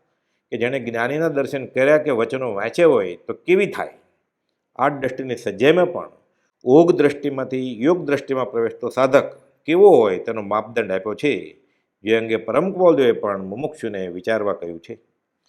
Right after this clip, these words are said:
બોધામૃત એક, પાનું ચારસો સોળ, પૂજ્ય બ્રહ્મચારીજી બોધે છે કે જેવા ભાવ હશે, તેવું થશે. આત્મા સિવાય જે બધી વાતો કરે, તે બધું બંધન. ગમે તો મંદિરમાં બેસીને,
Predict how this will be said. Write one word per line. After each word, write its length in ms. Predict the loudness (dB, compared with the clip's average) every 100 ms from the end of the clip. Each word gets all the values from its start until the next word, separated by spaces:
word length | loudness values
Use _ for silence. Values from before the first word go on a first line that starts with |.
| _ _ -6
બોધામૃત 520 | 0 2 2 0 -6
એક, 400 | -2 -2 -2 -10 _ _ _ _ _ _
પાનું 300 | -6 -4 -4
ચારસો 360 | -2 -2 -2 -2
સોળ, 300 | 2 2 0 -8 _ _ _
પૂજ્ય 220 | -12 -8 -4
બ્રહ્મચારીજી 500 | -2 -2 -2 -4 -4
બોધે 340 | -2 2 2
છે 360 | 2 -8 -10 -20 _ _ -14
કે 60 |
જેવા 300 | -6 -2 0
ભાવ 380 | 0 4 6 6
હશે, 180 | 6 0
તેવું 340 | 0 -2 -4
થશે. 520 | -6 -4 -4 -6 -10 _ _ _ _ _ _ -4
આત્મા 400 | -2 -2 0 0
સિવાય 360 | 2 0 0 0
જે 120 | -2
બધી 260 | -2 0
વાતો 320 | 2 2 0 -2
કરે, 380 | 2 2 0
તે 140 | -4 -8
બધું 240 | -8 -6
બંધન. 380 | -6 -4 -4 -4 _ _ _ _ _ -12
ગમે 260 | -8 -6
તો 100 | -6
મંદિરમાં 520 | -6 -8 -6 -6 -4 -2
બેસીને, 540 | -2 -4 -6 -8